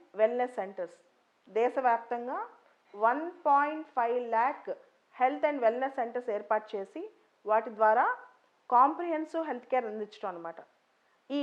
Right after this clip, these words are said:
health and wellness centers non-communicable diseases like బీపీ, డయాబెటిక్స్ ఇలాంటివి కూడా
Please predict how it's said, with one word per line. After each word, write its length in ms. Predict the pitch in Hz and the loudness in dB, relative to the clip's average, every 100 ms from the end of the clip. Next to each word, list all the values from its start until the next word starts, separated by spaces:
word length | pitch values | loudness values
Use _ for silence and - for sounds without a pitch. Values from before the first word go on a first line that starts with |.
| 277 | 0
health 220 | 254 302 381 | 0 2 -2
and 80 | 339 | 0
wellness 300 | 254 269 294 294 | -2 0 -2 -2
centers 360 | 240 240 226 226 220 175 - _ _ _ _ _ _ _ _ _ _ _ - 226 | -4 -2 -4 -2 -2 -4 -14 _ _ _ _ _ _ _ _ _ _ _ -2 0
non-communicable 960 | 262 349 381 302 294 294 294 277 269 254 | 2 0 0 0 0 -2 -2 -4 -4 -6
diseases 360 | 254 254 262 254 | -6 -6 -6 -2
like 200 | 226 226 226 185 | -2 -2 -10 -14
బీపీ, 380 | 196 240 233 233 226 233 _ _ _ _ _ _ 190 | -10 -10 -10 -12 -12 -16 _ _ _ _ _ _ 4
డయాబెటిక్స్ 600 | 214 254 262 247 233 - _ _ _ _ _ _ _ 233 | 6 6 2 -6 -12 -20 _ _ _ _ _ _ _ -2
ఇలాంటివి 360 | 254 277 277 247 | 0 0 -2 0
కూడా 160 | 254 | 2